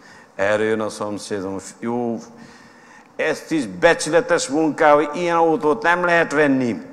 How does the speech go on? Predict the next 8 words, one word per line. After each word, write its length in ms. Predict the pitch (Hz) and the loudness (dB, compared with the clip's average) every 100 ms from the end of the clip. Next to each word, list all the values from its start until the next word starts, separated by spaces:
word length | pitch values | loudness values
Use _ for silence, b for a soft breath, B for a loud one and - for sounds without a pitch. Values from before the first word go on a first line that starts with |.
| - - - - _ _ - - - _ _ _ _ _ _ _ _ _ - | -20 -20 -20 -20 _ _ -20 -20 -20 _ _ _ _ _ _ _ _ _ -8
Egyből 420 | 392 123 107 110 | -6 -4 -2 -2
ő 120 | 104 | -2
tudja 540 | 104 113 90 98 90 82 - - | -6 -8 -6 -6 -6 -10 -18 -18
a 100 | - | -14
tutit. 440 | - 95 - - - - - _ _ _ _ _ _ b b b b b | -10 -12 -12 -18 -20 -20 -20 _ _ _ _ _ _ b b b b b
Annyira 400 | - 135 139 120 | -2 0 2 2
örült 360 | 127 120 107 101 | 0 -2 -4 -6
neki. 400 | 101 92 - 85 | -8 -12 -12 -14